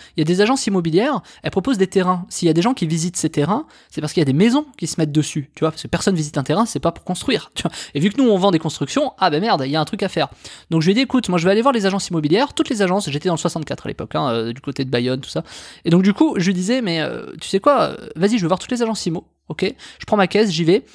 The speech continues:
et je vais signer des contrats. » Le contrat, c'était celui-là, c'était, « Quand vous avez quelqu'un qui visite votre terrain, vous nous envoyez le contact, et si on vend, on vous rémunérait, on vous rémunère deux pour cent du prix de la maison. » Donc en gros, ça représentait en moyenne entre deux mille et six mille euros. Donc tu te doutes que les agences, elles se disaient, « Oh bah tant qu'à faire, je vais envoyer les contacts », tu vois.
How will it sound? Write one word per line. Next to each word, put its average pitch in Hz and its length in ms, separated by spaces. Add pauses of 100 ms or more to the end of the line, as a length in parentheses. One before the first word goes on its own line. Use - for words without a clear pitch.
(160)
et 160 60
je 147 40
vais 175 60
signer 240 160
des 240 100
contrats. » - 380
Le 139 120
contrat, 151 220
c'était 160 140
celui-là, 160 340
c'était, « 143 540
Quand 202 80
vous 220 140
avez 226 100
quelqu'un 190 240
qui 165 140
visite 147 260
votre 143 140
terrain, 175 280
vous 180 60
nous 131 220
envoyez 165 200
le - 60
contact, - 460 (320)
et 135 80
si - 180
on 202 80
vend, 147 320
on - 80
vous 139 140
rémunérait, 131 520
on 139 120
vous 135 180
rémunère 135 340
deux 151 140
pour 156 160
cent 185 120
du 156 100
prix - 100
de 151 60
la 135 80
maison. » 135 300
Donc - 120
en 113 40
gros, 139 100
ça 127 100
représentait 117 460 (420)
en 131 100
moyenne 131 320
entre 127 220
deux 123 160
mille 147 220
et 139 80
six - 160
mille 120 140
euros. 127 220
Donc 123 100 (120)
tu - 140
te - 80
doutes 156 240
que - 80
les 123 160
agences, 156 280
elles 127 80
se 120 40
disaient, « 139 280 (380)
Oh - 60
bah 131 80
tant 117 120
qu'à 117 120
faire, 190 160
je 143 80
vais 127 40
envoyer 123 300
les 143 80
contacts », - 480
tu - 60
vois. - 140